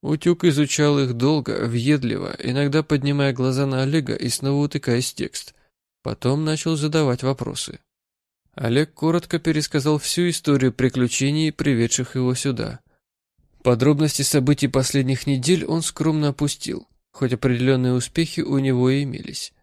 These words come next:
Но за такие успехи можно быстро оказаться выключенным из этого уже второго по счёту мира. «Так, буревестник», наконец произнёс утюг, видимо, удовлетворившись услышанным.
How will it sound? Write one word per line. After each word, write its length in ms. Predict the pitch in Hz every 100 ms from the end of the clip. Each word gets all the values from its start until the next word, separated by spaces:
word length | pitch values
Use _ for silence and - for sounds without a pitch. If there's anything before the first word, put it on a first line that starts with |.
| _ _ -
Но 200 | 127 143
за 120 | 143
такие 340 | 151 147 156
успехи 480 | 143 - 190 160 -
можно 380 | 127 135 131 135
быстро 440 | 120 131 - 147
оказаться 640 | 151 160 147 127 127 156 147
выключенным 640 | 123 123 135 - 139 139
из 240 | - 143
этого 360 | 143 127 120 113
уже 340 | - 127 127
второго 420 | 120 - 151 131 107
по 160 | 117
счёту 380 | 110 - 120 143
мира. 420 | 131 - - - _ _ _ _ _ _ _
«Так, 340 | 151 147 - -
буревестник», 1040 | 120 135 151 127 - - - - - - _ -
наконец 460 | 120 117 113 120 -
произнёс 540 | 127 135 120 120 -
утюг, 400 | 117 - 151 -
видимо, 440 | - 131 127 127 127
удовлетворившись 880 | 123 123 117 117 113 120 - 120
услышанным. 580 | 127 117 113 - - -